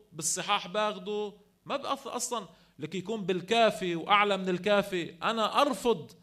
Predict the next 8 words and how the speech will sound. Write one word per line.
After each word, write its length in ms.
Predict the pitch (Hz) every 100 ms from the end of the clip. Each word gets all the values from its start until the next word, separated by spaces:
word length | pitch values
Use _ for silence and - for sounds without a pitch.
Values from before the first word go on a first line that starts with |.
| _ _ -
لأن 440 | 143 220 226 196
منظومة 540 | 175 165 202 269 214 185
الفكرية 880 | 143 156 - 185 214 135 127 147 - _ _ _ _ _
التي 340 | 123 156 180 143
بنيت، 440 | 180 196 160 -
أطروحة 500 | 151 170 240 202 233 170
الفكرية 420 | - 147 196 190
تل-، 360 | 180 277 240